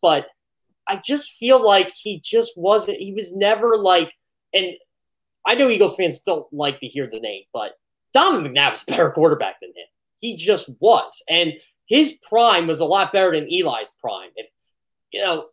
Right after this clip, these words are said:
if I look at Eli Manning's five best years in the league and compare him to Hall of Famers,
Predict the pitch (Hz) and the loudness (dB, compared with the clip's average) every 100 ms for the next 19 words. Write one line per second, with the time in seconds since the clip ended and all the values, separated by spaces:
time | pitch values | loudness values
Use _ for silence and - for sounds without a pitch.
0 | _ _ 202 - - 262 302 320 254 208 | _ _ -8 -6 0 2 2 2 2 4
1 | 247 214 190 202 202 - 180 185 190 196 | 4 6 4 0 0 0 2 2 -2 -2
2 | 190 175 147 165 185 160 147 165 175 135 | -4 -2 -2 -2 -2 -6 -4 -2 -2 0
3 | 165 156 - 143 202 | 2 0 -2 -4 -4